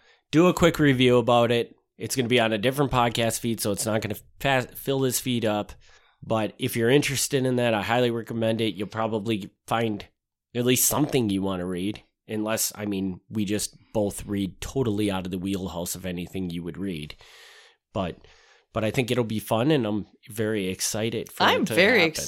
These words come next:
Speaker 2: excited.
Speaker 1: when
Speaker 2: I
Speaker 1: we
Speaker 2: mean,
Speaker 1: get there.
Speaker 2: very legitimately, Eric came home this past weekend, and I said, "I'm gonna do a book review podcast." And he said, "No kidding," 'cause I was thinking the same thing. So then we just put it together,
Speaker 1: Yeah.
Speaker 2: and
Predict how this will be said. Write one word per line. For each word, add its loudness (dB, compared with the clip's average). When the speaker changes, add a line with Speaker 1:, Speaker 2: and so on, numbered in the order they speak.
Speaker 2:
excited. -2
Speaker 1:
when -2
Speaker 2:
I 4
Speaker 1:
we 2
Speaker 2:
mean, 4
Speaker 1:
get 0
there. -8
Speaker 2:
very 4
legitimately, 2
Eric 0
came -2
home 0
this -2
past -4
weekend, -4
and -4
I -2
said, -2
"I'm 0
gonna 0
do 0
a -2
book -4
review -4
podcast." -8
And -4
he -2
said, -6
"No -2
kidding," -6
'cause -8
I -6
was -4
thinking -8
the -10
same -8
thing. -8
So -8
then -6
we -6
just -10
put -12
it -14
together, -10
Speaker 1:
Yeah. -6
Speaker 2:
and -8